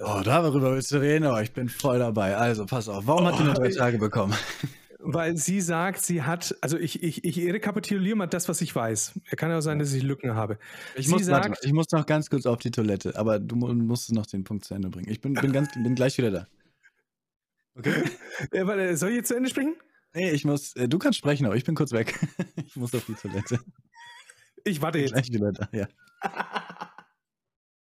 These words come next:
Speaker 1: Okay.
Speaker 2: Okay. Also ich rekapituliere ganz kurz die Fakten, die ich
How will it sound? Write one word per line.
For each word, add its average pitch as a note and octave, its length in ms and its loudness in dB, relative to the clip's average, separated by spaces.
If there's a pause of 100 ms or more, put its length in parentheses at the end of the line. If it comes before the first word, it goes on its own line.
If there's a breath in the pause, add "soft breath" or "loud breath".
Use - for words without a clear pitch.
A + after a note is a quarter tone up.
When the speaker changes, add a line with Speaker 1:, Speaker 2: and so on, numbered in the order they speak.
(300)
Speaker 1:
Okay. G2+ 240 -8 (580)
Speaker 2:
Okay. - 240 -4 (1500 loud breath)
Also D3 240 -2
ich - 240 -4
rekapituliere D#3+ 1040 -2
ganz D#3+ 280 -2
kurz - 280 -4
die C#3+ 100 -2
Fakten, C3 480 -2
die A#2 200 -4
ich - 340 -6